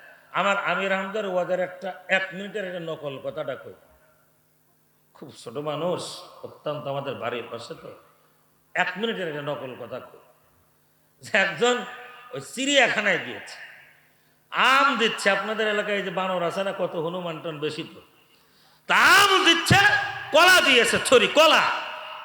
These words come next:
কলাটা মুখে না দিয়ে পিছনে নেয়। রাইট, কলা দিলাম ও না খেয়ে পিছনে লাগায়। বলে, "ভদ্রলোক, আপনি রাগ করেন না, আপনার মতো দুই চারজন ভদ্রলোক কয়েকদিন আগে চিড়িয়াখানায় এসে একটা রাজশাহীর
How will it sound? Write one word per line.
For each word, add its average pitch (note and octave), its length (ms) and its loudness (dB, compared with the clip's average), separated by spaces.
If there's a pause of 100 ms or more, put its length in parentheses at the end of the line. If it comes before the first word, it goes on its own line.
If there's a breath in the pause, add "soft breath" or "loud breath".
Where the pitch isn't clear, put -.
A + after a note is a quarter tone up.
(100)
কলাটা G#3+ 420 4
মুখে C4 360 2
না A#3+ 160 4
দিয়ে F#3 220 2 (100)
পিছনে G3 400 0
নেয়। F#2 200 -12 (920)
রাইট, F#4+ 200 6 (580)
কলা G#3+ 280 4
দিলাম A3+ 300 4
ও G#3+ 80 2
না G3+ 200 2
খেয়ে G#3+ 240 4
পিছনে G#3 340 0
লাগায়। D#3+ 380 4 (480)
বলে, C#3+ 160 -4
"ভদ্রলোক, D#3 580 -2
আপনি C#3+ 240 2
রাগ A2+ 360 0
করেন A2 240 -4
না, - 380 -16
আপনার A#2+ 340 -10
মতো C3+ 200 -10
দুই C3+ 300 -12
চারজন C#3 380 -10
ভদ্রলোক E3 640 0 (420 loud breath)
কয়েকদিন C#3+ 400 -2
আগে D#3 200 -6
চিড়িয়াখানায় D#3 580 -6
এসে F3+ 140 -8
একটা D#3+ 160 -6
রাজশাহীর C#3 500 -8